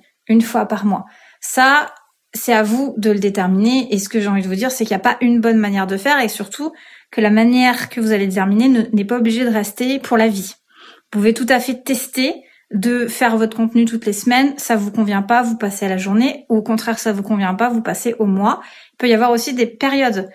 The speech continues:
Ça peut être pendant une période, c'est un petit peu compliqué pour moi, j'arrive pas à me dédier deux jours ou trois jours dans le mois pour faire toute ma communication sur un mois.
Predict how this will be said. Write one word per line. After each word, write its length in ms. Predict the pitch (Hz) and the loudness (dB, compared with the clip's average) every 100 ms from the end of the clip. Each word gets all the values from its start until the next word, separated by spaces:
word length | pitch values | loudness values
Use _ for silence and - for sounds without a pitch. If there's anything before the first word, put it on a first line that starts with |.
| - _ - | -20 _ -20
Ça 200 | - 220 | -4 -4
peut 120 | 208 226 | 2 2
être 300 | 233 240 - | 2 -2 -2
pendant 240 | 226 220 | 2 4
une 160 | 214 208 | 4 2
période, 560 | 214 233 269 240 - 220 | 2 4 2 0 -4 -6
c'est 180 | - 226 | 0 0
un 100 | 208 | 0
petit 200 | - 233 | -2 -4
peu 120 | 262 | 0
compliqué 400 | 254 233 240 233 | 0 0 -2 0
pour 140 | 233 | 2
moi, 200 | 226 254 | 4 4
j'arrive 360 | 233 208 190 - | 4 2 0 0
pas 140 | 262 | 2
à 60 | 254 | 4
me 100 | 233 | 4
dédier 400 | 226 208 226 240 | 2 0 0 2
deux 180 | 208 226 | 2 2
jours 340 | 220 247 226 | 0 -2 -4
ou 60 | 226 | -6
trois 240 | - 226 | 0 0
jours 180 | 226 240 | 2 2
dans 120 | 214 | 2
le 80 | 208 | 4
mois 180 | 220 220 | 4 2
pour 200 | 196 190 | -2 -6
faire 400 | 226 214 214 - _ _ _ | -2 -2 -4 -16 _ _ _
toute 460 | - 339 330 - - | -2 -2 -2 -10 -4
ma 140 | 233 226 | 0 2
communication 600 | 233 226 220 208 226 226 | 4 4 2 -2 0 -2
sur 240 | 220 196 | -2 -2
un 80 | 196 | 0
mois. 420 | 202 269 - _ | 2 0 -4 _